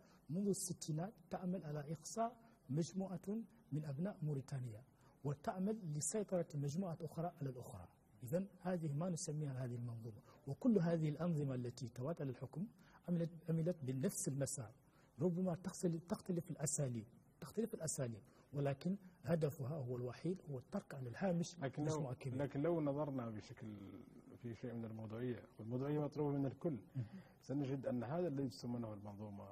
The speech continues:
Speaker 2: وتتهمونه بأنه يقصي بعض المكونات ويمكن لبعض المكونات، هي منظومة مكونة من كل المكونات وتمارس الإقصاء ضد كل المكونات.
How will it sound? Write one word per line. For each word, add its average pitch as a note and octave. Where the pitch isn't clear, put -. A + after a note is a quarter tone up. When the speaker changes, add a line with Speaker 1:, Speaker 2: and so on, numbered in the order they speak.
Speaker 2:
وتتهمونه B2+
بأنه A2
يقصي A2+
بعض G#2+
المكونات G#2
ويمكن G#2
لبعض G#2+
المكونات، G#2
هي C#3+
منظومة F#3
مكونة F#3
من F3
كل F#3
المكونات D3+
وتمارس D#3+
الإقصاء D#3
ضد C3+
كل B2+
المكونات. A2+